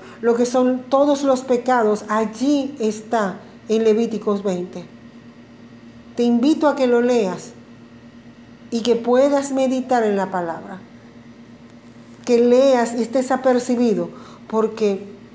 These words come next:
el hecho y la justicia, la, el juicio y la justicia están siendo contaminados,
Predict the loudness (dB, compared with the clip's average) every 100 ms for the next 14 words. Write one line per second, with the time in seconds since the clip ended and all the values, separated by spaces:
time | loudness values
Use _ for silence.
0 | -20 -20 -20 -20 -20 -20 -20 -20 -20 -20
1 | -20 -20 -20 -20 -8 0 2 2 0 2
2 | 2 2 -2 0 0 -2 -4 -2 -2 -2
3 | -8 -10 -10 -20 -20 -20 -8 -2 -2 0
4 | -2 0 0 0 0 0 0 -2 -4 -2
5 | -2 -2 -2 -2 -2 -4 -6 -2 0 0
6 | -2 -2 -2 -4 -4 -4 -2 -2 -2 -2
7 | -2 -2 -6 -12 -18